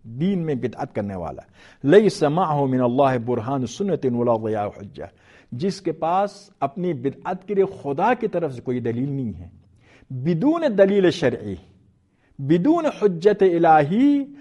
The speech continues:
وہ دین میں بدعت پیدا کرتا ہے۔ علی اور دوسرے خلفاء کے درمیان بنیادی فرق یہی تھا۔ علی سو فیصد پابند شریعت پیغمبر تھے۔ دوسرے حکمران مصلحتوں کے نام سے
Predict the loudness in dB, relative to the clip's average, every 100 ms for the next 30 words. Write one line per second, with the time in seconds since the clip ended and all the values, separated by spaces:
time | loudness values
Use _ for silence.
0 | -12 -4 -4 -2 -2 0 0 -4 -6 -10
1 | -10 -12 -12 -12 -14 -18 -18 -14 -6 -2
2 | 4 2 2 -4 -4 -6 -6 -6 -4 -6
3 | -8 -10 -10 -10 -8 -8 -6 -6 -8 -8
4 | -8 -10 -12 _ _ _ _ -10 -10 -10
5 | -12 -12 -14 -16 -20 _ -6 -4 -4 -6
6 | 0 2 2 -2 -6 -6 -6 -6 -8 _
7 | _ -2 0 2 0 0 0 0 0 0
8 | 2 0 -2 -6 -4 -2 -4 -8 -6 -6
9 | -6 -8 -10 -10 -12 -18 -18 _ _ -12
10 | -4 -2 -2 -2 -2 -4 -8 -8 -6 -4
11 | -4 -4 -6 -6 -8 -8 -8 -6 -6 -6
12 | -6 -4 -4 -4 -4 -4 -4 -6 -10 -2
13 | 2 2 2